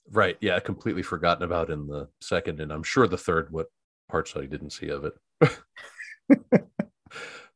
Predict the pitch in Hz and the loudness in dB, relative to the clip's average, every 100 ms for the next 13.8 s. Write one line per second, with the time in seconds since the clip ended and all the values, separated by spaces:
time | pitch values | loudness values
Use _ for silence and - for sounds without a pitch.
0 | _ 135 135 - - 160 180 170 185 175 | _ 6 6 0 2 4 4 4 4 4
1 | 156 143 127 117 127 123 113 98 98 101 | 4 4 2 0 -2 0 -2 0 0 0
2 | 90 85 80 80 78 - - 69 71 71 | -2 0 0 -2 -4 -6 -6 -8 -8 -14
3 | - _ _ _ - _ _ - 92 92 | -16 _ _ _ -20 _ _ 0 4 6
4 | 90 87 82 - _ _ - - 143 147 | 4 4 0 -4 _ _ -20 -4 0 2
5 | 147 147 139 - _ _ 117 110 107 104 | 2 0 -2 -6 _ _ 2 4 4 2
6 | 92 - - _ _ _ _ - 107 113 | -2 -8 -12 _ _ _ _ -4 2 2
7 | 120 107 - 104 95 98 95 92 85 - | 2 -2 -4 -6 0 0 4 4 2 -4
8 | _ _ _ _ _ _ _ _ - _ | _ _ _ _ _ _ _ _ -20 _
9 | _ 101 92 104 101 - 107 101 98 90 | _ -12 -2 -2 -2 -2 0 4 4 4
10 | 92 87 82 78 - - - 87 - - | 4 4 2 -2 -10 -16 -2 -2 0 -6
11 | - 78 - - - - 76 67 - - | -6 -8 -6 -6 -4 -4 -4 -6 -8 -8
12 | - 92 98 92 - 92 90 - 95 87 | -4 2 2 2 -2 -6 -6 -2 -2 -2
13 | 87 87 87 85 87 90 - | 0 0 2 0 2 2 0